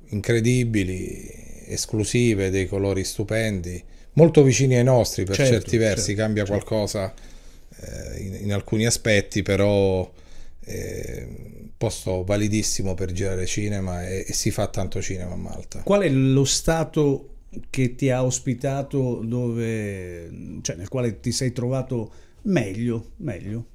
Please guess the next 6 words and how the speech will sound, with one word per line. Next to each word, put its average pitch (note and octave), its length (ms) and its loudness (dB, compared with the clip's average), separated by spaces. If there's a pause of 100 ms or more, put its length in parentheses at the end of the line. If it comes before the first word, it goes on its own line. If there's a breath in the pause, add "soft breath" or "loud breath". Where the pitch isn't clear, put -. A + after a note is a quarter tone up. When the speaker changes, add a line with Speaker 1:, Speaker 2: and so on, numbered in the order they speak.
Speaker 2:
tecnicamente, C3 1120 0 (300 loud breath)
eh, - 140 -4
m-, B2 400 2
m-, A#2+ 140 2 (140)
l-, B2+ 340 0
l'accoglienza, C3 1200 4